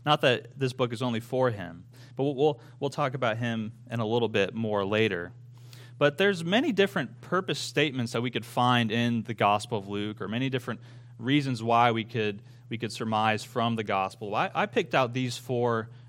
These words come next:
uh, these four verses that really get to the heart, to the purpose, uh, Luke's pastoral concern in, in writing this,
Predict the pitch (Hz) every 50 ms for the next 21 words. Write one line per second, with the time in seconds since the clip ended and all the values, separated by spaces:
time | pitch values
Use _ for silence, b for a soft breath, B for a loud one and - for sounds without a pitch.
0 | B B 107 98 98 104 123 139 135 - - - 147 147 143 131 113 113 113 113
1 | 113 - - - 90 82 82 - - - - - - - - - 110 117 131 156
2 | 180 180 160 139 139 139 - - 143 123 120 104 - - 131 117 113 107 - -
3 | - B B B B - 123 110 107 - - - 123 117 - 101 101 - - -
4 | - - B B B B B B - 110 - - - - - - - - - -
5 | - - 131 127 131 131 127 - - - - - 147 127 123 - - - 127 127
6 | 135 131 127 117 113 107 104 - - - - - - - - 123 113 - - -
7 | 127 120 113 110 104 98 98 98 101 95 95 104 110 110 104 104 113 107 117 123
8 | 123 120 110 107 101 107 107 104 - -